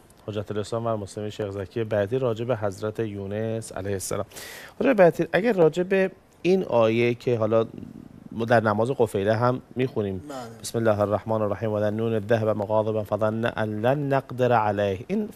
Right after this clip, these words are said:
Speaker 1: "فظن ان لن نقدر علیه" این یعنی چه؟ اگه مقدار توضیح راجع به این قضیه بدید ممنون می‌شم.
Speaker 2: البته، اه، اینجا "فظن ان لن نقدر علیه" یعنی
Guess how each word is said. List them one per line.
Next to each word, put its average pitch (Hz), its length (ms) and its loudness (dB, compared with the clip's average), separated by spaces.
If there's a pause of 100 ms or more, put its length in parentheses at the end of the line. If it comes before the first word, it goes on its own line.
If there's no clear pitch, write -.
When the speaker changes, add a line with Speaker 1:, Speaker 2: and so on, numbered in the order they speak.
Speaker 1:
"فظن 135 540 4
ان 127 140 2
لن 127 440 2
نقدر 123 400 2
علیه" 147 520 4 (360)
این 240 140 2
یعنی 196 340 4
چه؟ - 140 -6
اگه 135 140 -2
مقدار 143 180 0
توضیح 120 380 -2
راجع 110 200 0
به 107 60 -2
این 104 100 -4
قضیه 98 320 -2
بدید 107 180 -2
ممنون 95 300 -6
می‌شم. 92 260 -10 (120)
Speaker 2:
البته، 233 460 4
اه، 190 540 2
اینجا 185 300 0
"فظن 196 420 0
ان 180 180 -2
لن 196 220 2
نقدر 180 300 2
علیه" 156 460 4 (580)
یعنی 175 500 2